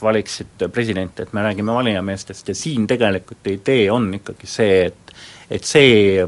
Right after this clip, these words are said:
valik peaks olema palju niisugune kaalutletum ja ratsionaalsem kui see, kui läheb inimene, kes eriti poliitikast ei tea, lihtsalt valimiskasti juurde ja puhtalt, äh, näo järgi valib, mis, mis tavavalijast-, valimistel, otsevalimistel võib juhtuda, eks ole. See on paratamatu.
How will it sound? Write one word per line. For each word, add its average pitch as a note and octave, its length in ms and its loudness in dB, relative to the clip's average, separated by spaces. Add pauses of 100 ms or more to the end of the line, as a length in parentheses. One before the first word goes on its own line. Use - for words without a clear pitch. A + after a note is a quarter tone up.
(120)
valik B2 360 4
peaks - 300 -8
olema G2 320 0 (100)
palju A#2 360 4
niisugune F#2+ 420 -10
kaalutletum G2 640 -6
ja F2+ 120 -6
ratsionaalsem G2 600 -6
kui F2+ 120 -14
see, F#2+ 240 -2
kui F#2 200 -8
läheb F#2 280 -6 (480)
inimene, G2+ 320 -2
kes - 220 -6
eriti G#2 220 -4
poliitikast G#2 520 -6
ei F#2 80 -4
tea, G2+ 260 2
lihtsalt F#2+ 340 -10
valimiskasti F#2+ 680 -4
juurde F#2 360 -6
ja F2 80 -12
puhtalt, G2 420 -12 (120)
äh, F2+ 200 -4 (180)
näo G2+ 240 0
järgi F2+ 320 -6
valib, G#2 320 -2
mis, - 140 -14 (160)
mis A2 160 -10
tavavalijast-, G#2 640 2 (300)
valimistel, A#2 520 0
otsevalimistel G#2+ 640 -4
võib C#3 180 -2
juhtuda, - 460 -10
eks - 180 -18
ole. - 80 -20 (320)
See - 140 -10
on G2+ 80 -6
paratamatu. A2+ 580 -6